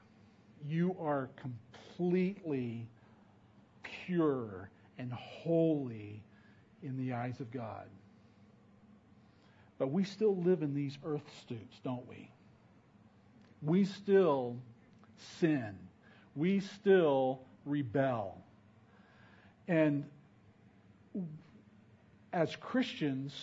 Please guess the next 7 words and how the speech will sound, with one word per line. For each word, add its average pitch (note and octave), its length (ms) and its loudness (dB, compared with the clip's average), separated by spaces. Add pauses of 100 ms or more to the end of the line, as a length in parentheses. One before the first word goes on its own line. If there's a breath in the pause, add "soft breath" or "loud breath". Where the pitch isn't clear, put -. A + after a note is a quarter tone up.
(400)
we G#3+ 280 2
need F3 500 0
to D#3+ 260 0
continually D3 1300 -2
acknowledge C#3+ 920 -4 (120)
our C3 440 -6 (480)
sin A2 380 -6